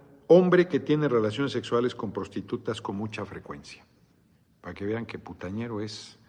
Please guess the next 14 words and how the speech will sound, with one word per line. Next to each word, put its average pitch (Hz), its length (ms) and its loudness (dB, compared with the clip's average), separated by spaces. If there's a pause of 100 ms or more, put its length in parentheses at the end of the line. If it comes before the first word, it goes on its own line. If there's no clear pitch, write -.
(360)
estrictamente, 123 1080 -4 (1400)
exacto. - 460 -10 (1120)
Ivania 175 440 8
Castillo, 151 520 4
vamos, 127 420 4
Noroña, 117 500 0
te 107 80 -2
apoyamos 110 480 -2
desde 95 260 -8
Canadá, 95 480 -6
muchas 98 400 -8
gracias. - 800 -10 (560)
Entonces, 180 500 -2 (1600)
eh, 95 580 -8